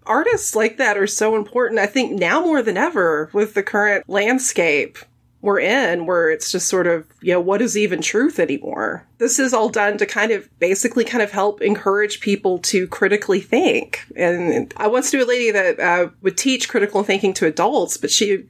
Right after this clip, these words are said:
told me, she's like, "People should be teaching this to kids. Like, these are just something we should all be raised with, you know, and,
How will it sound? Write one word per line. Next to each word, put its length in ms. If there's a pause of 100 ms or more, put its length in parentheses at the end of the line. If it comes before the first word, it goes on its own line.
(140)
told 240
me, 80
she's 260
like, 260 (360)
"People 260
should 180
be 120
teaching 320
this 200
to 80
kids. 840 (340)
Like, 160
these 220
are 60
just 200
something 320
we 100
should 200
all 160
be 140
raised 480
with, 440
you 140
know, 180
and, 320